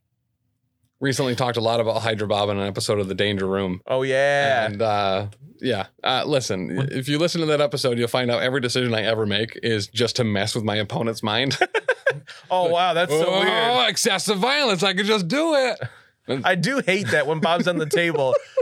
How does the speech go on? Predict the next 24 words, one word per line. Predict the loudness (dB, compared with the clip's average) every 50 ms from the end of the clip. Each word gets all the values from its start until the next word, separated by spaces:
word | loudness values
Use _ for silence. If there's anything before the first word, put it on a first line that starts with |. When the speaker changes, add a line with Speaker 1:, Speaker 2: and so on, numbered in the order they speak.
| -2 -2 -2 0
Speaker 2:
When | 2 2 2
is | 2 0 0
Tim | 0 0 0 0 2
gonna | 2 2 0 0
do | 0 0 0 0 2 2
it? | 2 2
And | 2 2 2
then | 2 0 0
half | 2 2 0 0 0
the | -4 -4
time | 0 0 0 2 0
you | 0
just | 0 0 0 -2 -2
don't | 0 0 2 2 2 0 -2 0
anyway. | 0 0 2 2 0 0 2 2 2 4 4
Speaker 1:
Right, | 2 2 0 -2
'cause | -2 -4 -2
it's | 0 0
already | 0 0 0 0
worked. | 0 0 0 0 0 -2 -6 -8 -8 _ -4
Like, | -2 -2 -2
so | -2 -2 -4
you're | -4 -2 0 2 2
already, | 2 2 0